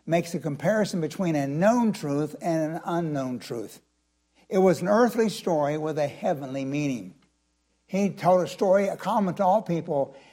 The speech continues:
and then threw alongside of it a biblical truth. So he taught in parables.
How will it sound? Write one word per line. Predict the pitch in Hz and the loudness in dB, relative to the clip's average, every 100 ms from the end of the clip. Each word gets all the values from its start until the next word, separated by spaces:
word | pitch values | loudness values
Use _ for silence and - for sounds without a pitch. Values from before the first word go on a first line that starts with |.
| _ | _
and | 156 143 135 | -6 -4 2
then | 185 196 | 2 2
threw | 170 202 196 | 0 0 2
alongside | 196 180 170 - 185 147 135 | 4 2 0 -2 -2 0 -2
of | 127 | -2
it | 135 - - | -4 -6 -6
a | 135 | -4
biblical | 113 143 143 139 143 | -4 -4 -4 -6 -8
truth. | - 151 123 - - _ _ _ _ - _ | -6 -6 -6 -14 -20 _ _ _ _ -20 _
So | - 170 143 | -2 2 2
he | 143 | 0
taught | 143 156 165 175 | 2 4 4 2
in | |
parables. | 139 202 202 101 92 - | 0 2 2 -2 -12 -16